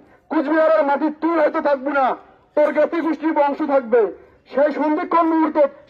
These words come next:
শিকড় সহ কুচবিহারের মাটির থেকে উপড়ে ফেলে দেবো। সময় মনে রাখবেন যে নিজের রক্তে গা ভেজা সেই ইতিহাস বদলায়। আমরা কুচবিহারের মানুষ নিজের রক্তে গা ভেজানোর জন্য তৈরি।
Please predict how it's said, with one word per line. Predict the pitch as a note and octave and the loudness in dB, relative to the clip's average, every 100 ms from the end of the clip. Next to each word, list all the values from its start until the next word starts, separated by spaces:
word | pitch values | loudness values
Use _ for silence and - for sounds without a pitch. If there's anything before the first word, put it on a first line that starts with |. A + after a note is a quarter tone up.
| - | -6
শিকড় | E4 - D4+ | -2 0 0
সহ | D4 D4+ | 2 0
কুচবিহারের | D4 C#4+ D4 C#4+ | 0 0 2 2
মাটির | C4 B3+ | 0 -2
থেকে | - C4 | -4 -2
উপড়ে | B3+ B3 A#3+ | -2 0 -2
ফেলে | G3+ G3 | 0 -2
দেবো। | D#3+ C3+ - A4 - - A#4 - - - G#4+ - G#4+ G#4+ - - - - - - - - - - F#4+ A4 A#4+ - G4 F#4+ F#4 C#4+ | -4 -6 -8 -8 -8 -6 -8 -10 -12 -10 -8 -6 -6 -4 -4 -6 -6 -8 -6 -6 -6 -6 -8 -8 -6 -4 -2 -2 -2 -2 -2 -2
সময় | D#4 E4+ | 0 0
মনে | D#4+ D#4+ | 2 0
রাখবেন | E4+ D#4 D#4+ F4 D4+ F#3+ - _ - - _ _ _ - | 0 -2 0 -2 -2 -8 -18 _ -20 -20 _ _ _ -2
যে | D#4 | 0
নিজের | D4+ D#4 E4+ | 2 2 0
রক্তে | E4 E4+ - F4 | 2 0 0 0
গা | D#4+ E4 D#4+ | 0 2 2
ভেজা | D#4+ E4 D#4 | 2 2 0
সেই | E4 E4+ | -2 -4
ইতিহাস | D4+ D#4+ D#4+ | -2 0 0
বদলায়। | D4 D4+ D4+ D4+ C4+ F#3+ - _ _ _ | 2 2 2 2 2 -2 -12 _ _ _
আমরা | - C#4+ D#4+ D#4+ | -4 0 0 0
কুচবিহারের | D#4+ D4 D4+ D#4+ E4 D#4+ | 0 -2 2 2 2 2
মানুষ | D#4 D#4+ F#4 F4 - - - - - | 2 0 -2 -6 -8 -20 -20 -20 -8
নিজের | A#3 D4+ D#4+ | -6 -2 0
রক্তে | D4+ D#4 - D#4+ | 2 0 0 0
গা | D4 D4 | 0 0
ভেজানোর | C#4 C#4+ C#4 C4+ | 0 2 0 -2
জন্য | C#4 C4 | 0 0
তৈরি। | C4 A3 F#3 | 0 -2 -4